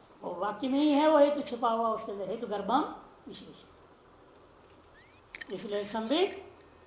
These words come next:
अभिन्न एक रूपत्व, ऐक रूपया की हेतु है।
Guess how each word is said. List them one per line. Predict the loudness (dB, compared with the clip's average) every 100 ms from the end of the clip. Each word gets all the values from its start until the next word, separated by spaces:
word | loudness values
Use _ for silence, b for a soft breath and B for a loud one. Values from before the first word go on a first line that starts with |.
| -20 -20 -20 -20 -20 -2
अभिन्न | 0 2 0 2 2 4 4 4 0 -6 -2
एक | 2 4 2
रूपत्व, | -2 -4 -10 -8 -6 -6 -10 -18 -20 -20 -20 -20 -20 -20 -20 -20 -20 -20 -14 -2
ऐक | 0 0
रूपया | -2 -2 0
की | -2 -2
हेतु | -6 -8
है। | -12